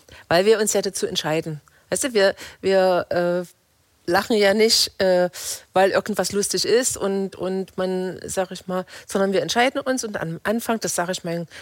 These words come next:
Kursteilnehmern immer, fühlt sich das komisch an,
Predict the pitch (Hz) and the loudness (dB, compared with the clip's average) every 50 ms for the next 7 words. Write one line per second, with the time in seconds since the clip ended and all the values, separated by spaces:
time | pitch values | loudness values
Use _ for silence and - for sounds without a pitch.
0 | - _ - - 190 - - 180 170 165 160 165 170 160 - 175 175 180 175 160 | -18 _ -6 -4 -4 -2 -2 -2 -2 -2 -2 -2 -2 -4 -4 -2 -2 -2 -2 -2
1 | - - - - - - - - _ _ _ _ - - - 180 185 - - 220 | -4 -10 -20 -20 -20 -20 -20 -20 _ _ _ _ -12 -6 -2 -2 -2 0 0 -2
2 | 190 - - 175 - - - - - 160 165 185 - - - 139 143 139 135 | -2 -2 -2 -4 -4 -6 -8 -8 -6 -6 -4 -4 -4 -6 -6 -6 -8 -8 -10